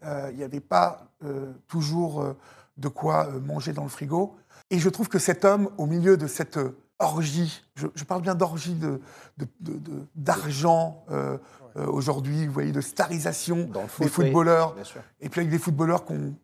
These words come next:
Speaker 1: souvent, bah, bah, malheureusement pour eux, hein, pas grand-chose à raconter. Cet homme-là, euh,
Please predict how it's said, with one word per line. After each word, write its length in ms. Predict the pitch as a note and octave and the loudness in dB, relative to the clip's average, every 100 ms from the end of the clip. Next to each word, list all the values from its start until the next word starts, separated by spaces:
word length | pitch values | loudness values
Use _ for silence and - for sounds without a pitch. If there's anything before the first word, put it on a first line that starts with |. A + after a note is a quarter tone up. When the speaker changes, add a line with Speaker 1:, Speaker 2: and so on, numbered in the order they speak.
| _ _ _ - | _ _ _ -14
Speaker 1:
souvent, 580 | - C#3 D#3 D3+ - _ _ | -6 -4 -2 -2 -6 _ _
bah, 80 | - G2+ | -18 -16
bah, 80 | A2 G#2 - | -12 -12 -10
malheureusement 460 | D#3+ D3+ D#3 D#3+ D3+ | -6 -4 -4 -6 -6
pour 200 | E3+ F3 | -2 -2
eux, 60 | |
hein, 140 | D3+ D#3+ - _ | -2 -6 -12 _
pas 100 | - | -6
grand-chose 340 | D3 D3+ - D3+ | -4 -4 -6 -4
à 60 | |
raconter. 520 | D3 - D3 D#3+ F3 - _ _ - _ | -4 -6 -8 -8 -10 -12 _ _ -20 _
Cet 220 | - - G3+ | -8 0 2
homme-là, 520 | F#3+ F#3 G#3+ C4 - - | 6 6 6 2 -12 -12
euh, 280 | D3+ C#3+ | -8 -8